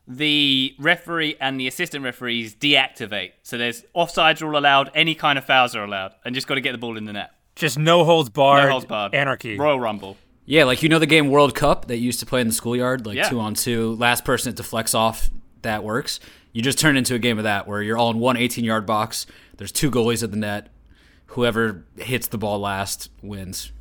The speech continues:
Speaker 3: It'd be awesome if it was for the actual World Cup.
Speaker 1: Did the loser have to play Tunnel of Death? Did you ever do that?
Speaker 3: What
Speaker 2: No.
Speaker 3: in the
Speaker 2: What, what is
Speaker 3: fucking
Speaker 2: tunnel of
Speaker 3: world
Speaker 2: death?
Speaker 3: is tunnel
Speaker 1: So,
Speaker 3: of
Speaker 1: like, the
Speaker 3: death?
Speaker 1: person
Speaker 2: <laughs> What the
Speaker 1: who,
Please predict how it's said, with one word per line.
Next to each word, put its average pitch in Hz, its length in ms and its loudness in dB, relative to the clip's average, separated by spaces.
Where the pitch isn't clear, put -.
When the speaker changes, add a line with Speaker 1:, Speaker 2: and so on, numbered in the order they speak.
Speaker 3:
It'd 127 100 -8
be 139 80 4
awesome 131 300 4
if 107 80 -6
it 110 40 -10
was 101 120 -8
for - 160 -6
the 110 80 -2
actual 110 340 0
World 101 200 -6
Cup. 101 260 -10
Speaker 1:
Did 160 140 -12
the 170 60 -6
loser 170 320 -2
have 165 140 -4
to 165 80 -10
play 160 200 -2
Tunnel 156 280 -4
of 143 60 -6
Death? 131 320 -2
Did 127 140 -14
you 131 60 -2
ever 127 100 -8
do 135 160 -6
that? 113 280 -2
Speaker 3:
What 135 340 2
Speaker 2:
No. - 20 -6
Speaker 3:
in 143 120 0
the 139 100 4
Speaker 2:
What, 143 180 0
what 160 100 0
is 147 80 2
Speaker 3:
fucking 135 180 2
Speaker 2:
tunnel 135 140 2
of 120 40 -2
Speaker 3:
world 127 140 2
Speaker 2:
death? 107 200 0
Speaker 3:
is - 140 0
tunnel 123 220 2
Speaker 1:
So, 117 60 0
Speaker 3:
of 175 40 2
Speaker 1:
like, 185 160 6
the 160 60 2
Speaker 3:
death? 214 200 6
Speaker 1:
person 208 140 4
Speaker 2:
<laughs> - 20 6
What 220 80 8
the 214 60 -2
Speaker 1:
who, - 0 -